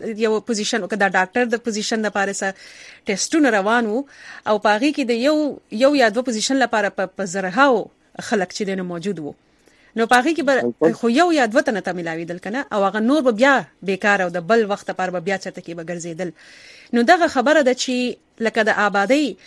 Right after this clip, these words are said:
Speaker 1: آ، اضافي کې لکه نور خو ډېر چې کوم نقصانات دي، نو یو لوی نقصان دا دی چې هغه ځوان کول چې دی، او په پاکستان کې خو، پاکستان خو د نړۍ په هغه هیوادونو کې دی چې ځوانانو آبادي پکې زیاته ده،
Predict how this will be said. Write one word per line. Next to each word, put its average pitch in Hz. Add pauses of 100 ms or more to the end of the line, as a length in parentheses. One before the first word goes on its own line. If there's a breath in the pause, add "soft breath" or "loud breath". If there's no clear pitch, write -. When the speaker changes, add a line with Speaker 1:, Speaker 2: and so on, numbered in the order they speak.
(320 soft breath)
Speaker 1:
آ، 202 (460)
اضافي 214
کې -
لکه 196
نور 247
خو 220
ډېر 262
چې 240
کوم 220 (540)
نقصانات 196
دي، 220
نو 202
یو 214
لوی 262
نقصان 240
دا 247
دی 247
چې 254 (400 soft breath)
هغه 202
ځوان 214
کول 247
چې 220
دی، 175
او 175
په 190
پاکستان 214
کې 196
خو، 180
پاکستان 190
خو 190
د 175
نړۍ 180
په 196
هغه 202
هیوادونو 185
کې 226
دی 233
چې 370 (480 soft breath)
ځوانانو 202
آبادي 190
پکې 202
زیاته 254
ده، 156